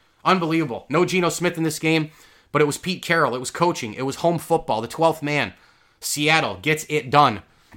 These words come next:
and they are firmly in the playoff race at seven and seven, five and two at home. Again, don't let them play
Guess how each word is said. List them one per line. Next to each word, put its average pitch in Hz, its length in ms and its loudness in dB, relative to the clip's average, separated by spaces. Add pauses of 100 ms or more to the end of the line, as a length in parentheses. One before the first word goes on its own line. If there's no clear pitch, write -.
and 120 100 -2
they 151 120 6
are 131 100 4
firmly 175 640 6 (400)
in 127 80 -8
the 123 60 -4
playoff 143 420 2
race 127 420 -2
at 127 140 -8
seven 139 280 0
and 117 80 -8
seven, 131 300 -2
five 151 280 4
and 151 100 -2
two 175 140 2
at 160 80 2
home. 180 300 2 (280)
Again, 123 320 0
don't 120 200 -4
let 143 180 0
them 143 160 0
play 113 320 -2